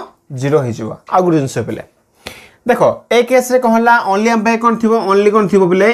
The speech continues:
ଏ ଲାଇନ୍ର ଇନକ୍ଲିନେସନ୍ ଥିବ, ହେଲା? ଏ ଲାଇନ୍ର ଇକ୍ୱେସନ୍, ଇନକ୍ଲିନେସନ୍ ଟା ଥିବ ପିଲେ। ଆମେ ଜାଣିଛେ ଲାଇନ୍ର ଇନକ୍ଲିନେସନ୍ର ମିନିଂ କ'ଣ ପିଲେ? ଯଦି ଆମର ଥିଟା ହେଲା ମାନେ ଇଏ ଥିଟା ଇକ୍ୱାଲ୍ ଟୁ କ'ଣ ହେଇଯିବ? ଆଲଫା ପ୍ଲସ୍ ନାଇଣ୍ଟି ନା? ଆଲଫା ପ୍ଲସ୍ ନାଇଣ୍ଟି।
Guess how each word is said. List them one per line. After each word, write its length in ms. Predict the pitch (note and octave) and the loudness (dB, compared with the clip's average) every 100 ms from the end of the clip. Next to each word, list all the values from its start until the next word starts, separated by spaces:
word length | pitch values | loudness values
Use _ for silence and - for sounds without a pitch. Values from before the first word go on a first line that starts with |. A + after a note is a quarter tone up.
| D#3 | 2
ଏ 60 | |
ଲାଇନ୍ର 400 | D#3 E3 G3 G#3+ | 2 2 2 2
ଇନକ୍ଲିନେସନ୍ 520 | A3 F#3 F3+ F3 E3+ D3 | 2 2 0 0 0 0
ଥିବ, 120 | B2 | 2
ହେଲା? 200 | D#3 A#2+ - _ _ - | 2 0 -6 _ _ 0
ଏ 120 | F#3+ | 2
ଲାଇନ୍ର 280 | F#3 F#3 F3 | 2 2 2
ଇକ୍ୱେସନ୍, 280 | D#3+ E3+ D#3+ | 0 0 0
ଇନକ୍ଲିନେସନ୍ 320 | D#3+ D#3+ E3+ | -2 -2 -2
ଟା 60 | D3+ | -2
ଥିବ 200 | B2+ G#2+ | -2 -2
ପିଲେ। 180 | - - _ _ _ - | -6 -14 _ _ _ -2
ଆମେ 180 | A3+ B3 | 0 2
ଜାଣିଛେ 560 | A3+ B3 F#3 F3+ G#3 - - - | 2 0 2 0 0 -6 -16 -4
ଲାଇନ୍ର 560 | C3+ D#3 G#3 A#3+ A#3 A#3 | 0 2 2 2 2 4
ଇନକ୍ଲିନେସନ୍ର 560 | A3 G#3+ A#3 A3 A3+ | 2 2 2 2 4
ମିନିଂ 280 | A3 A3 A3+ | 4 6 4
କ'ଣ 180 | A3 G#3 | 4 2
ପିଲେ? 280 | G3+ G#3 F#3 | 0 2 2
ଯଦି 240 | F#3 G3+ | 2 2
ଆମର 200 | G3+ G3 | 2 0
ଥିଟା 360 | - G#3 G3+ A3+ | 0 -2 0 0
ହେଲା 220 | G#3 F#3 | 2 2
ମାନେ 540 | D3+ A#2+ B2 F3+ A#3+ - - - | 2 0 0 0 -2 -6 -18 -2
ଇଏ 160 | F3 F#3 | 0 2
ଥିଟା 260 | E3+ G3 | 0 2
ଇକ୍ୱାଲ୍ 280 | G#3 F#3+ G3+ | 2 2 0
ଟୁ 60 | G3 | 2
କ'ଣ 140 | G#3 | 0
ହେଇଯିବ? 300 | G3 F3+ G3 G3+ G#3+ A3+ - - - - - - _ _ - | 0 0 2 4 2 0 -6 -18 -16 -16 -16 -20 _ _ -4
ଆଲଫା 380 | D3+ E3+ G#3 G3+ | -2 -2 0 0
ପ୍ଲସ୍ 380 | G3+ G3 G3 G3 | 2 0 0 0
ନାଇଣ୍ଟି 280 | F#3+ F#3+ | 0 2
ନା? 180 | F#3+ A#3 A3+ - - | 0 -2 -6 -12 -4
ଆଲଫା 400 | C#3 C#3 E3+ E3+ | -4 -2 0 -2
ପ୍ଲସ୍ 420 | - D#3+ A3 - - - - _ - _ D#3 | -2 -2 -2 -4 -12 -18 -20 _ -20 _ -4
ନାଇଣ୍ଟି। 340 | E3 E3 | -2 -2